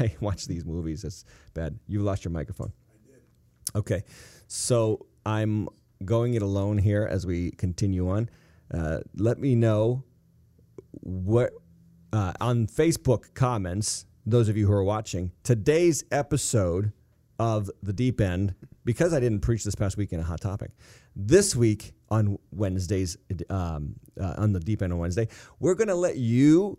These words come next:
Speaker 1: drive the conversation. So this is a bit different for us. This is a new endeavor. We haven't done a, uh, Go Anywhere, Ask Anything episode of the Deep End Podcast, but today we're doing that. What question have you ever asked that you would like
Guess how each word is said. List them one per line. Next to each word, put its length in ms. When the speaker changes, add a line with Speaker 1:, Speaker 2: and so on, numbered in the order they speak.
Speaker 1:
drive 340
the 60
conversation. 600
So 160
this 380
is 500
a 100
bit 420
different 600
for 260
us. 280
This 200
is 140
a 80
new 580
endeavor. 640
We 140
haven't 260
done 180
a, 220
uh, 200
Go 300
Anywhere, 520
Ask 240
Anything 420
episode 380
of 60
the 80
Deep 240
End 160
Podcast, 360
but 120
today 280
we're 140
doing 320
that. 200
What 300
question 520
have 160
you 140
ever 200
asked 400
that 260
you 100
would 140
like 360